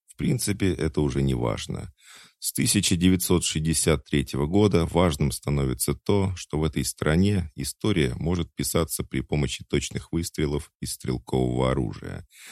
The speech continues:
И все потому, что это оружие доступно всем. Маленький, никому неизвестный человек в одно мгновение может стать знаменитым благодаря тому, что ему доступно оружие.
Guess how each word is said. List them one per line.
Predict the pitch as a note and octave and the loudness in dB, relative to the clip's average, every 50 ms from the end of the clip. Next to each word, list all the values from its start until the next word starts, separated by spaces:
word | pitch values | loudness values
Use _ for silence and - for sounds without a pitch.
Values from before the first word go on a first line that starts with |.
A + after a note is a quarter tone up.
| - - - _ _ - | -20 -20 -20 _ _ 0
И | E2+ | 0
все | E2+ - - - G2 | 0 2 2 2 2
потому, | F#2 - E2 - F2+ F2+ F#2+ G2+ G#2 F2 C2+ | 2 2 2 4 4 4 6 6 4 4 2
что | - - - C#2+ | 0 -2 0 0
это | C#2+ C#2 - D2 C#2+ D#2 | 0 2 2 2 4 4
оружие | D#2+ F#2+ G#2 F#2+ D2 C2+ C2 A#1 | 4 4 2 2 0 -2 -4 -4
доступно | A#1 A#1+ C2 C#2 - - - D#2 - _ C#2 C#2 | -4 -4 -4 -4 -4 -4 -6 -6 -4 _ -6 -6
всем. | C#2 - - - - B1 G#1+ G1+ G1+ G1+ - - _ _ _ _ _ _ _ _ _ _ _ | -6 -6 -8 -4 -2 -2 -2 -2 -4 -8 -12 -16 _ _ _ _ _ _ _ _ _ _ _
Маленький, | - - G#2 G2+ E2+ D2+ C2 B1 - - A#1 G#1+ G#1 - - - | 0 2 4 4 4 4 2 2 0 -2 -6 -6 -6 -6 -4 0
никому | C#2+ D#2+ - - A2 A2 A2+ G#2+ F#2+ | 0 0 2 2 2 2 4 6 6
неизвестный | E2+ D#2+ D#2 D#2 D2 E2 E2+ E2 D2 - - C#2 C#2 | 6 6 6 4 4 2 2 2 2 2 0 -2 -2
человек | - - D2 E2+ F#2+ G2+ G#2+ A2+ A2 F2 - - - - - | 0 0 0 2 2 4 4 4 4 2 0 -6 -12 -14 -6
в | - - | 2 2
одно | F#2+ F#2 F#2+ A#2 A#2+ | 2 4 4 4 4
мгновение | A2+ F#2+ D2 D#2+ E2+ F#2+ G#2+ G#2+ A2 G#2+ F#2+ D#2 C2+ A#1+ A#1 A1+ G1+ | 4 4 4 4 6 6 6 6 6 4 4 6 4 2 2 0 0
может | G1+ C2+ C#2+ C#2+ C2+ C2 - | 0 0 0 0 0 -2 -4
стать | - - - D2+ C#2+ B1+ | -6 -2 0 0 0 0
знаменитым | - D2 C#2+ C#2+ D#2 F2 G2+ G#3+ G#2 G2 - E2+ E2 D2 D2 - | 0 2 4 4 6 6 6 4 2 2 2 0 0 0 -2 -4
благодаря | - - C#2 D2 D#2 D2+ D#2+ E2+ F2 E2+ D#2+ B1+ | -6 -2 -2 0 0 2 2 2 4 4 2 2
тому, | A#1 - D2+ D#2 F2+ G2+ G#2 G2+ F2+ | 0 0 0 0 2 2 2 0 -2
что | - - - - D2 | -4 -8 -6 -2 0
ему | F2 G2+ G#2+ G#2+ | 0 2 2 0
доступно | F#2 C#2+ B1 - - - D#2 - - - C2 B1+ B1+ B1+ | 0 0 0 -2 -2 -2 -4 -4 -2 -2 -2 0 2 2
оружие. | B1+ A#1 G#1 - - G1+ G1+ G1+ G1+ - | 0 0 -2 -4 -6 -8 -6 -8 -8 -10